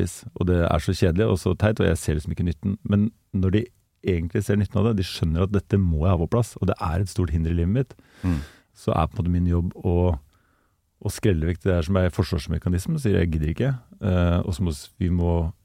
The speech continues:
Speaker 1: vi gjøre det eneste vi kan for å rette på dette, og det er å begynne å lese, da.
Speaker 2: Ja.
Speaker 1: Så det høres jo kje-, <laughs> jeg sitter og hører på nå, liksom ti år etterpå, så kjenner jeg at, «Å, ganske strengt, da.» Men det er jo
Speaker 2: Ja, men, eh, han
Speaker 1: det er en
Speaker 2: trengte kanskje han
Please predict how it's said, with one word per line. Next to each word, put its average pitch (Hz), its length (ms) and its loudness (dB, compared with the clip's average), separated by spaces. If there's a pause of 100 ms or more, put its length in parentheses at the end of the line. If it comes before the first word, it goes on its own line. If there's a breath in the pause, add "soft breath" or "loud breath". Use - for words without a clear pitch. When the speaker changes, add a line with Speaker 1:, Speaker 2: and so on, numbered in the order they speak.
(260)
Speaker 1:
vi 95 140 -6 (340)
gjøre 90 160 4
det - 160 0
eneste 85 320 -4
vi 85 80 -2
kan 107 380 0 (260)
for - 80 2
å 92 160 6
rette - 160 -6
på - 80 0
dette, 113 240 2
og 92 80 2
det 80 80 0
er 80 80 0
å 78 80 -2
begynne 78 160 -2
å 85 80 0
lese, 80 240 -4
da. 98 80 -4 (240)
Speaker 2:
Ja. - 160 -8 (240 loud breath)
Speaker 1:
Så 113 80 0
det 120 140 8
høres 110 180 4
jo 117 60 2 (100)
kje-, - 160 -4
<laughs> - 160 -18 (500 loud breath)
jeg - 600 2
sitter 135 220 4
og 131 60 6
hører 123 160 6
på 120 100 2
nå, 110 160 6
liksom 113 260 0
ti 98 160 0
år 95 120 4
etterpå, 110 220 -2
så 135 120 -8
kjenner 98 160 2
jeg 85 60 -4
at, 254 280 -6
«Å, 113 120 -4
ganske 101 320 -6
strengt, - 320 -8
da.» 117 100 -2 (460 loud breath)
Men 117 160 2
det 123 40 4
er 104 140 6
jo 113 80 4
Speaker 2:
Ja, 120 140 4
men, 80 160 -4
eh, 87 400 2 (120)
han 104 100 4
Speaker 1:
det - 60 4
er 113 120 6
en 95 120 4
Speaker 2:
trengte 113 160 2
kanskje 104 300 2
han 98 180 2